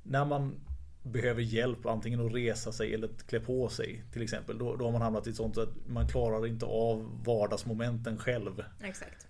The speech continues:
Speaker 1: Utan smärtan är så pass hög så att man, man behöver hjälp
Speaker 2: Mm.
Speaker 1: att göra vardagssaker egentligen.
Speaker 2: Precis.
Speaker 1: Och det, det kan ju vara ruskigt ont.
Speaker 2: Mm.
Speaker 1: Alltså, har man inte haft ett ryggskott innan,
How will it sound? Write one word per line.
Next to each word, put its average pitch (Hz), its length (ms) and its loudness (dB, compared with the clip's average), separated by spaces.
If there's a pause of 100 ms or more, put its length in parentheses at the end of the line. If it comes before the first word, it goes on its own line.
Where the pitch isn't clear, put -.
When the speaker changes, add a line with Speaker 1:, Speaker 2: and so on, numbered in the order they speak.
(140)
Speaker 1:
Utan 113 340 0
smärtan 117 400 0
är 117 40 2
så 117 100 0
pass 104 140 -2
hög 110 400 0
så 107 80 -4
att - 80 -6
man, 104 300 -6
man 107 120 -4
behöver 98 240 -6
hjälp 98 220 -8 (140)
Speaker 2:
Mm. 196 140 -8 (260)
Speaker 1:
att 117 80 -2
göra 101 180 0
vardagssaker 104 760 -4
egentligen. - 300 -8 (200)
Speaker 2:
Precis. - 480 -14
Speaker 1:
Och 113 100 -6
det, 117 140 2
det 117 220 -4
kan 139 220 -2
ju 151 60 0
vara 107 340 2 (100)
ruskigt 131 360 0
ont. - 380 -6
Speaker 2:
Mm. 202 220 -10
Speaker 1:
Alltså, 117 340 -2 (420)
har 135 120 0
man 139 80 4
inte 143 140 4
haft 139 300 0
ett 120 120 -2
ryggskott 123 400 2
innan, 104 360 -2